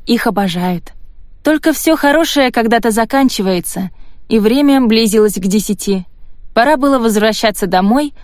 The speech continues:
пока отец меня не хватился. «Идем, Брианка, глянем за кулисы хоть одним глазком». Подруга дернула меня за рукав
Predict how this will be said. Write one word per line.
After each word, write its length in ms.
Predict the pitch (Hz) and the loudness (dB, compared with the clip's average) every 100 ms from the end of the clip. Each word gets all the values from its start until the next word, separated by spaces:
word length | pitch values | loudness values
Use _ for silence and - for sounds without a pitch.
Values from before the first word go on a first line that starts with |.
| - | -4
пока 260 | 196 202 190 | -2 0 -2
отец 300 | - 226 - | 0 -2 0
меня 220 | 190 175 | -2 -2
не 100 | 175 | -4
хватился. 540 | 160 170 - - 180 - - - | -6 -6 -8 -8 -14 -14 -10 0
«Идем, 280 | 320 302 226 | 2 4 4
Брианка, 460 | 269 247 202 185 | 4 2 0 0
глянем 340 | 202 339 330 240 | 2 4 4 2
за 100 | 285 | 2
кулисы 340 | 359 339 226 | 4 4 2
хоть 200 | - 294 | 0 2
одним 300 | 311 302 226 | 2 4 4
глазком». 520 | 269 311 - 226 170 - - - - - - - - | 2 0 0 0 -2 -12 -20 -20 -18 -18 -18 -20 -2
Подруга 360 | 214 214 214 208 | 0 4 4 4
дернула 400 | 208 208 196 196 | 2 2 2 2
меня 260 | 196 190 | 2 0
за 100 | 175 | 0
рукав 400 | 185 180 262 277 | -2 0 -2 -2